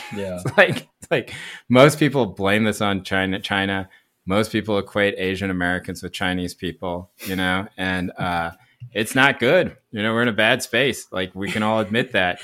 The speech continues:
Speaker 2: <laughs> Yeah.
Speaker 1: But, like, sort of covering up the last part of this, right? And maybe even something that might even help. Like, it might just be that, like, if people think that it was the Chinese government acting independently, maybe they won't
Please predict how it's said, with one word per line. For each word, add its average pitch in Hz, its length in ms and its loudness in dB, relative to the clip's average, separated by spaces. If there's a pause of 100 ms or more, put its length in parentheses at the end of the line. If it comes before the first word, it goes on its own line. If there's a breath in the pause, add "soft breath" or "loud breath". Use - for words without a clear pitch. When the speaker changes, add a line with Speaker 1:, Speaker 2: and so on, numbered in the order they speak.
Speaker 2:
<laughs> - 140 -20
Yeah. 98 120 -10
Speaker 1:
But, 117 180 6
like, 120 180 4
sort 151 200 2
of 117 160 0 (260)
covering 147 540 2
up 117 360 0
the 110 100 -2
last 113 360 2
part 120 260 0
of 113 100 -6
this, 90 380 -4 (160)
right? 107 400 0 (420)
And 110 140 2
maybe 127 300 4
even 120 440 0
something 113 320 -4
that 101 120 -2
might 101 220 0
even 110 200 -4
help. 127 480 -2
Like, 92 180 -4
it 92 80 -4
might 107 220 -2
just - 260 -10
be 101 140 -4
that, 92 260 -4
like, 95 280 -10
if 95 180 -8
people 110 240 -4
think 107 180 -6
that 104 160 -2
it 87 160 -4
was 95 300 -4
the 92 80 -8
Chinese 98 380 -4
government 95 340 -4
acting 90 300 -4
independently, 92 580 -8
maybe 90 320 -10
they 98 140 -4
won't 92 340 -4